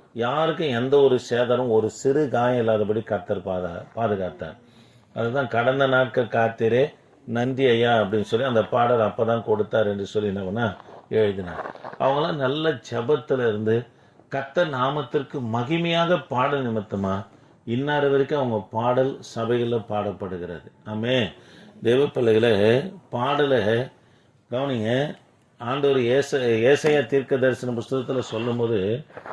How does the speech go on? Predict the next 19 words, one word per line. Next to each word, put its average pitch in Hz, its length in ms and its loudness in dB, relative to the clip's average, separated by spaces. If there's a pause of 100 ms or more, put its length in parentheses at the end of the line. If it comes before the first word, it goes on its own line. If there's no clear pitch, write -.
(400)
அவங்க 117 480 -2
உதடோ, 143 600 4 (160)
உதட்டினால 156 640 0
என்னை 131 240 -4
கனம் 131 260 -2
பண்ணி 135 160 -4
அவங்க 123 320 -2
இருதயத்தை 139 360 -2
என்ன 139 180 -2
பண்ணாங்க? 123 520 -4 (440)
எனக்கு 127 300 -4
தூரமா 160 600 -2
இருக்கிறது 127 500 0
என்று 117 200 -4
கர்த்தர் 117 460 -6
சொல்றார். 95 380 -4 (600)
பாடும்போது, 127 1160 2 (480)
பாடுகிற 151 680 0
பாடலை 120 680 2